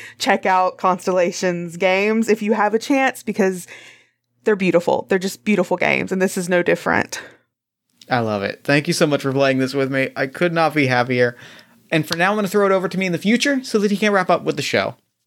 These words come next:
Speaker 2: Take it, future me. Thanks, past me. And thanks again to Katie for coming on the show. That game was <sighs> special. It was beautiful. I, I, it was breathtaking. Like, it was incredible. It was an incredible experience, and I'm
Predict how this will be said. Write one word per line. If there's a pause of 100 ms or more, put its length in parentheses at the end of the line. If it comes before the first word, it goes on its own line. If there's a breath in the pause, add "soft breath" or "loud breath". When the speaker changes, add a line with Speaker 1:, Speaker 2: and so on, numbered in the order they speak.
(600)
Speaker 2:
Take
it,
future
me. (1160)
Thanks,
past
me.
And
thanks
again
to
Katie
for
coming
on
the
show.
That
game
was (960 soft breath)
<sighs>
special.
It
was
beautiful.
I,
I, (360 soft breath)
it
was
breathtaking.
Like,
it
was
incredible.
It
was
an
incredible
experience,
and
I'm